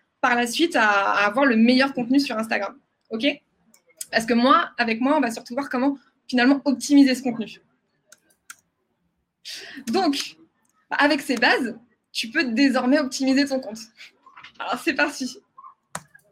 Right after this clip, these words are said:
Donc maintenant, on va voir ensemble les dix commandements de la création sur Instagram. Alors, le commandement un,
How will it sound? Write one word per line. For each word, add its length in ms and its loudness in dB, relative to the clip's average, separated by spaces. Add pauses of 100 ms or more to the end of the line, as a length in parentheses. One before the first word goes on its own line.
(1080)
Donc 120 -2
maintenant, 400 2
on 40 0
va 140 2
voir 160 -2
ensemble 560 -2
les 160 -10
dix 240 -8
commandements 560 2 (260)
de 80 -4
la 80 2
création 360 -4
sur 140 -8
Instagram. 400 -4 (2250)
Alors, 180 2 (260)
le 140 -2
commandement 520 0
un, 220 -2